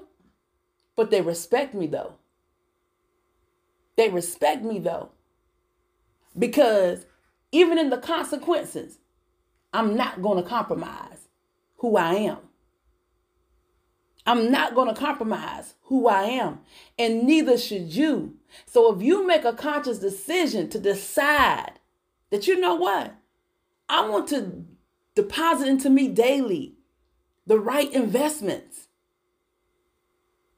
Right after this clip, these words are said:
the right people, the right connections, the right attitude, the right behavior, the right habits.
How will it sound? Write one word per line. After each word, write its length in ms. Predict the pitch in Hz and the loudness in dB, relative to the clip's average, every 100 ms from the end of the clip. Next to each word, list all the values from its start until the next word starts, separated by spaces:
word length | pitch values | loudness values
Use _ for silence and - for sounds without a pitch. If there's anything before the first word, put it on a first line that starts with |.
| _ - | _ 4
the 100 | 220 | 4
right 380 | 220 277 262 - | 6 2 0 -2
people, 340 | 320 320 233 | 0 0 2
the 140 | 214 202 | 2 2
right 320 | 269 302 254 | 2 0 0
connections, 800 | 269 247 285 - - 214 151 - - - | 0 2 2 0 -6 -6 -8 -8 -20 -2
the 100 | 208 | 0
right 340 | 202 262 311 - | 2 2 2 0
attitude, 460 | 285 277 - 254 196 | 0 0 -2 -6 -2
the 100 | 196 | 0
right 320 | 226 277 277 | 0 -2 0
behavior, 440 | 269 247 247 220 | 0 2 2 2
the 180 | 190 185 | 0 -2
right 440 | 170 233 294 311 | 0 0 0 0
habits. 840 | - - 240 311 277 202 - - | -6 -8 -4 0 2 2 0 -12